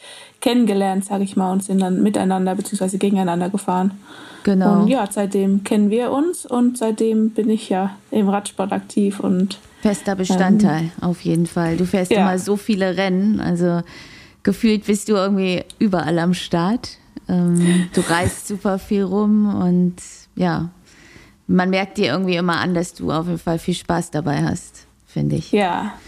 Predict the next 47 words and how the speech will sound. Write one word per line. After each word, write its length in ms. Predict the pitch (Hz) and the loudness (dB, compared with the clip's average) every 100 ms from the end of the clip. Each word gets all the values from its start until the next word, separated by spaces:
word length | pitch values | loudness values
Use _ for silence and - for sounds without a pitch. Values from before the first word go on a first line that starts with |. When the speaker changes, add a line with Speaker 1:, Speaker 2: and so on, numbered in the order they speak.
| - | -6
Speaker 1:
das 160 | 247 240 | -4 -2
auf 160 | 226 233 | -2 0
jeden 220 | 220 208 | 0 0
Fall. 260 | 220 185 | 0 -2
Das 120 | 170 208 | -2 -4
ist 120 | 247 | -4
auch 160 | 226 | -4
sehr 160 | - 226 | -4 -4
schön 260 | - 240 220 | 0 0 0
zu 140 | 185 | 0
hören. 360 | 226 220 233 262 - - - - _ | 0 0 0 -2 -4 -20 -20 -20 _
Ähm, 600 | 202 196 196 190 190 185 | -2 0 0 0 0 -2
und 420 | - 185 190 190 - | -2 0 0 -2 -2
genau, 220 | 180 180 | -2 0
ich 160 | 196 | -2
nehme 160 | 220 208 | 0 2
da 160 | 202 185 | 2 0
oft 300 | 196 - - | -4 -6 -4
auch 160 | 208 | -4
dann 240 | 208 185 190 | -2 -2 0
weite 300 | 202 202 185 | 0 -2 -2
Reisen 340 | 202 208 208 | -2 -2 -2
irgendwie 220 | 190 202 | 0 2
in 100 | 190 | 0
Kauf, 380 | 185 202 196 202 | -2 -2 -2 -2
weil 120 | 180 196 | -4 -4
ich 100 | - | -4
dann 100 | 202 | -4
doch 220 | 196 - - - - | -6 -8 -18 -20 -18
sehr 200 | - 226 | -4 -2
viel 160 | 220 196 | 0 -2
Spaß 300 | - 208 214 | -2 -2 -2
dran 260 | - 190 208 | -2 0 2
habe 180 | 202 196 | 0 0
und 100 | 190 | 0
meistens 400 | 185 196 190 - | 0 -2 -6 -4
dann 180 | 185 | 0
mit 180 | 190 - | 0 0
einem 160 | 190 190 | 0 0
sehr 160 | 196 | 0
positiven 640 | 190 - 226 196 196 196 190 | -2 0 0 0 0 0 2
Erlebnis 420 | 190 202 - 202 | 2 0 0 -2
nach 120 | 196 | 0
Hause 260 | 202 196 190 | 0 0 -4
komme. 420 | - 196 190 190 | -4 -2 0 0
Und 360 | 196 190 196 - - - - - - - | 0 0 0 -4 -14 -20 -18 -16 -18 -8
ja, 360 | - 180 170 175 | -2 0 -2 -4